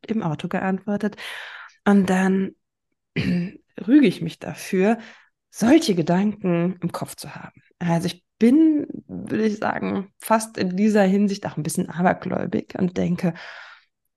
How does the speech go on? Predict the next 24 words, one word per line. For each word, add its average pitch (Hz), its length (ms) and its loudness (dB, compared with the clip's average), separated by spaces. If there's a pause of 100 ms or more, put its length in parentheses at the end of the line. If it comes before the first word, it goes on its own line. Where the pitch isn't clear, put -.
(160)
"Oh, 139 260 -2
wenn 151 160 0
ich 294 220 2
das 262 220 -2
jetzt 208 300 -2
denke 240 340 0
und 170 260 -2
wirklich 277 320 2
was 208 160 -2
passiert, 185 380 0
bin 175 140 -8
ich 220 200 -4
vielleicht 170 320 -4
sogar 170 260 -2
dran 165 220 -6
schuld, 214 280 -2
weil 156 120 -2
ich - 120 -8
habe 175 120 -10
ja 147 40 -4
diesen 147 180 -6
Gedanke 180 340 0
dahin 165 300 -4
gehabt." 170 460 -2